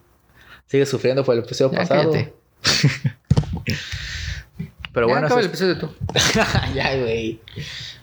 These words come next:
Speaker 1: Te tengo la sección musical por taco.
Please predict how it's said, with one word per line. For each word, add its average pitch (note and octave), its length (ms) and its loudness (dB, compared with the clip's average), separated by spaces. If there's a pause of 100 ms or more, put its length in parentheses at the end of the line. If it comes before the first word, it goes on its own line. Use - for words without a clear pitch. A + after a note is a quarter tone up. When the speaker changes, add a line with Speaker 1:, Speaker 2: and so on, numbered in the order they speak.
(480)
Speaker 1:
Te D3 100 0
tengo C3 160 2
la B2 120 2
sección B2 300 0
musical A2+ 420 0
por A2 200 0
taco. - 380 -2